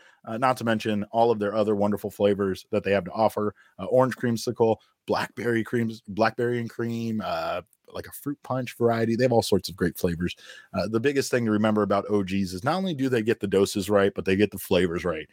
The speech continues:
A lot of times your edibles are not going to be, uh, very tasty, uh, very enjoyable. You'll scarf 'em down to get, you know, to get to where you need to go, right? But, you know, of course, we want to enjoy that flavor,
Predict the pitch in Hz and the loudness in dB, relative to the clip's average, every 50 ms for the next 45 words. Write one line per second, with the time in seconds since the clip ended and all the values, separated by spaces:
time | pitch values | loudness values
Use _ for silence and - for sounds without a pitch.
0 | _ _ _ _ _ _ _ _ _ - 107 113 120 110 - 123 120 120 107 117 | _ _ _ _ _ _ _ _ _ 0 0 0 2 2 0 0 0 0 0 0
1 | 117 110 113 120 113 113 120 117 117 107 110 - 101 104 104 107 104 104 101 98 | 0 2 2 2 2 2 2 2 2 0 -2 0 2 4 4 4 4 2 2 2
2 | 101 113 127 127 - - 120 123 120 123 123 123 110 113 107 120 123 123 120 117 | 2 2 2 0 -4 -2 0 0 0 0 -2 -4 -6 -6 -4 -2 -2 0 0 -2
3 | 113 - - 95 95 95 92 95 - 185 226 247 226 - - 175 160 131 - - | -2 -4 -8 -10 -10 -8 -4 -2 0 2 2 0 0 2 2 2 2 2 0 -6
4 | - - - - _ - 90 90 95 120 139 143 135 131 123 107 110 113 110 107 | -10 -16 -20 -20 _ -6 -4 0 2 2 2 2 2 -2 -2 0 2 4 6 4
5 | 98 92 78 80 80 - - _ - _ _ - 113 113 104 95 - - - 156 | 4 2 -2 -8 -12 -12 -14 _ -20 _ _ -4 -2 -2 0 -2 -4 -2 0 2
6 | 170 185 - 165 151 131 120 120 123 120 120 117 113 - _ _ _ _ _ - | 2 2 2 0 0 2 2 4 4 4 4 2 0 -2 _ _ _ _ _ -4
7 | 120 107 123 131 107 104 _ _ 123 107 117 123 113 101 90 90 90 87 _ _ | 0 2 2 2 2 -2 _ _ -14 -8 -4 -2 -2 -2 -2 -4 -6 -8 _ _
8 | - - 117 110 139 143 131 - 139 123 117 123 123 120 117 113 113 113 110 98 | -12 -10 0 0 0 0 2 0 -2 0 2 2 2 2 0 0 0 0 0 0
9 | 98 87 101 107 101 95 90 90 95 98 90 92 87 87 101 101 98 98 - _ | 0 0 2 2 4 2 2 0 0 -2 -2 -4 -4 0 2 2 2 0 -2 _
10 | _ _ _ _ _ _ - 123 120 110 101 95 95 - 107 - - 147 139 127 | _ _ _ _ _ _ -6 -2 2 2 2 2 0 -2 -8 -2 2 4 4 4
11 | - - 151 160 139 127 110 104 101 95 92 104 101 98 95 90 87 - 101 104 | 2 0 0 2 2 2 2 2 0 0 0 2 2 2 2 0 -4 -4 -2 -2
12 | 101 - - - 107 104 101 98 107 104 98 | -2 -2 -2 0 0 0 2 2 0 0 -2